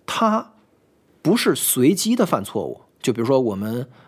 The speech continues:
呃，出门遇到一只狗，然后我继承一只猫，不是这样的。人记忆里面的大片错误是按照看起来怎么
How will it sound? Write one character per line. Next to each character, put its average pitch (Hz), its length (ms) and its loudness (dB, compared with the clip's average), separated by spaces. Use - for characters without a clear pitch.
呃， 110 120 -2
出 - 160 -6
门 131 180 2
遇 156 80 0
到 131 120 2
一 131 60 0
只 135 100 -4
狗， - 180 -2
然 92 120 -2
后 120 60 0
我 95 140 -2
继 131 120 -6
承 110 140 -2
一 113 60 -2
只 107 120 -4
猫， 101 180 -2
不 120 100 -4
是 180 80 0
这 226 80 0
样 92 180 -2
的。 - 80 -20
人 180 440 2
记 240 220 0
忆 165 80 4
里 117 100 0
面 104 100 -2
的 123 60 -2
大 170 200 -2
片 151 140 -2
错 143 240 0
误 82 200 -6
是 - 500 2
按 202 220 2
照 123 200 -4
看 240 420 -2
起 - 160 -4
来 95 180 -2
怎 113 240 -4
么 90 280 -2